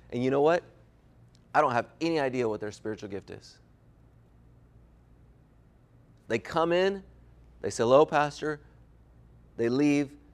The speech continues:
they say, "Thank you, Pastor." I don't see them talking to anybody. They're quiet. They're reserved. How is that person's spiritual gift gonna be known, acknowledged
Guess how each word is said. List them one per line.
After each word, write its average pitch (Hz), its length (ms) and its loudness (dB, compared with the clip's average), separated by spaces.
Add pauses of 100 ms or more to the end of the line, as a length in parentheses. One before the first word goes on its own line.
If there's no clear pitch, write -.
(200)
they 107 80 -8
say, 120 160 -4
"Thank 110 240 -4
you, 104 80 -12
Pastor." - 420 -12 (960)
I 107 60 -4
don't 117 140 -2
see 131 140 -2
them 110 120 -2
talking 160 400 -2
to 160 40 -4
anybody. 160 520 -2 (1400)
They're - 100 -8
quiet. - 640 -8 (1000)
They're 120 100 -12
reserved. 139 680 -4 (800)
How 190 260 12
is 208 140 12
that 214 240 12
person's 190 360 4
spiritual 196 460 8
gift 180 360 -2
gonna 156 200 -4
be 143 260 -4 (960)
known, 131 480 2 (120)
acknowledged 147 800 0